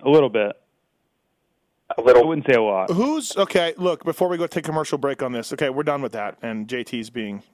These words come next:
Speaker 3: elusive, and I get it. Whatever.
Speaker 1: No, I just,
Speaker 3: No,
Speaker 1: I
Speaker 3: I know,
Speaker 1: can't
Speaker 3: I know.
Speaker 1: break news
Speaker 3: Okay.
Speaker 1: on things that
Speaker 3: I
Speaker 1: are
Speaker 3: kn-
Speaker 1: his business.
Speaker 3: Nobody listens to this.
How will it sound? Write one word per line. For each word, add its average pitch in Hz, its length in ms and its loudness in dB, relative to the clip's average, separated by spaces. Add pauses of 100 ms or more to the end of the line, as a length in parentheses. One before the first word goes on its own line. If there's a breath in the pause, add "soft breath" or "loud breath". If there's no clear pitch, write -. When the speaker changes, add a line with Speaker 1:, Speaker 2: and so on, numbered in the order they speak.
Speaker 3:
elusive, 107 420 -8
and 101 140 -10
I 104 60 -12
get 78 200 -14
it. - 100 -16
Whatever. - 180 -10
Speaker 1:
No, 190 280 4
I 185 120 2
just, 190 180 0
Speaker 3:
No, 151 80 -6
Speaker 1:
I 147 80 -2
Speaker 3:
I 156 80 -2
know, 131 80 -6
Speaker 1:
can't 175 240 -2
Speaker 3:
I 127 80 -4
know. 117 100 -8
Speaker 1:
break 139 220 -2
news 135 220 2
Speaker 3:
Okay. 123 60 -2
Speaker 1:
on 120 160 -2
things 120 260 -4
that 110 260 -2
Speaker 3:
I 143 120 -6
Speaker 1:
are 113 140 -4
Speaker 3:
kn- - 20 0
Speaker 1:
his 117 200 -2
business. 104 320 -4
Speaker 3:
Nobody 190 320 -2
listens 131 300 -8
to - 80 -12
this. - 260 -14